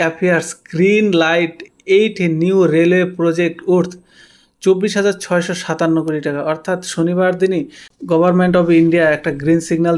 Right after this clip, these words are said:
দিয়েছিল, অর্থাৎ আটটি নতুন প্রজেক্টের, যার জন্য চব্বিশ হাজার ছয়শো সাতান্ন কোটি টাকার একটা প্রজেক্ট দিয়েছে। এই প্রজেক্টটিতে চোদ্দোটি ডিস্ট্রিক্টের উপর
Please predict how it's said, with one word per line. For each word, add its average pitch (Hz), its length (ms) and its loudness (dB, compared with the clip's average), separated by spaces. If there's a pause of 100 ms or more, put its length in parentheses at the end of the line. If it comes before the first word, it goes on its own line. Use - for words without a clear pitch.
দিয়েছিল, 165 300 2 (140)
অর্থাৎ 160 220 -6 (160)
আটটি - 420 -6 (400)
নতুন 180 320 2 (100)
প্রজেক্টের, 160 520 -2
যার 156 320 0
জন্য 170 180 -2 (360)
চব্বিশ 180 340 -2
হাজার 185 180 0 (260)
ছয়শো 165 380 -2 (120)
সাতান্ন 180 480 -2 (140)
কোটি 180 200 0
টাকার 170 320 0
একটা 180 200 -6
প্রজেক্ট 156 400 -4
দিয়েছে। 143 280 -4 (680)
এই 170 100 2
প্রজেক্টটিতে 185 600 0 (680)
চোদ্দোটি 196 440 2 (160)
ডিস্ট্রিক্টের 180 520 0
উপর 180 180 0